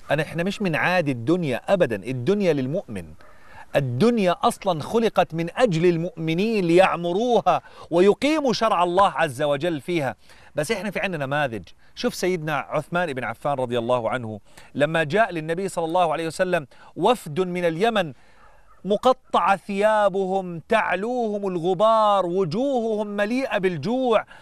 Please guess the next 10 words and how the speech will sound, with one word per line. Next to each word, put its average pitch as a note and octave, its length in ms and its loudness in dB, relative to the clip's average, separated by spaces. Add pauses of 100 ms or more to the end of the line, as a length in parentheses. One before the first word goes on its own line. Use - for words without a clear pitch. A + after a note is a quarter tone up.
(160)
حتى - 360 -2
رؤي A#3 380 0
ذلك A3+ 380 -2
في G#3+ 120 -8
وجه G#3+ 280 0
النبي G#3 420 -4
صلى F3+ 220 -4
الله E3+ 280 0
عليه D3 160 -4
وسلم. D3 460 -4